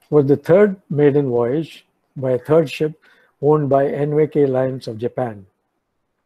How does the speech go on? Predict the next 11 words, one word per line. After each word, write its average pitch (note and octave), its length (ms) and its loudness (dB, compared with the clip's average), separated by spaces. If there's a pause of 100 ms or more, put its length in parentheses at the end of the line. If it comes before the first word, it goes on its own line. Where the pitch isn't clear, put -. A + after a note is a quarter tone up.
(120)
This C#3+ 200 0
voyage C#3+ 380 0
took D3 180 -8
place C#3 220 0
on B2+ 120 -8
fourteenth D3+ 520 -8
September C3 460 -8
two C3+ 140 -4
thousand C3 340 -8
nineteen C3+ 560 -8 (460)
from C3 340 -4